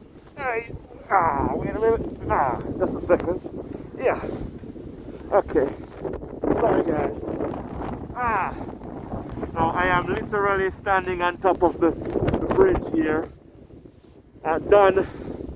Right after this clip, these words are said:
Don Mills and four oh one. And this is what the four oh one looks like. It's complete chaos.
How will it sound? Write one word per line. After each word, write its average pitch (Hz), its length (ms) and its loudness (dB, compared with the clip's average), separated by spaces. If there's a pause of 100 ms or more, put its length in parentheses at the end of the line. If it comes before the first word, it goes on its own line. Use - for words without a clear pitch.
(800)
Don 202 260 8
Mills 170 380 6 (540)
and 165 260 -8
four 214 260 8
oh 180 100 10
one. 151 480 4 (520)
And 151 480 2 (560)
this 208 180 8
is 202 140 10
what 185 260 8
the 170 60 0
four 196 320 8
oh 170 140 8
one 151 280 4
looks 160 220 -2
like. 151 260 -4
It's - 160 -8
complete - 720 -6 (240)
chaos. 190 520 4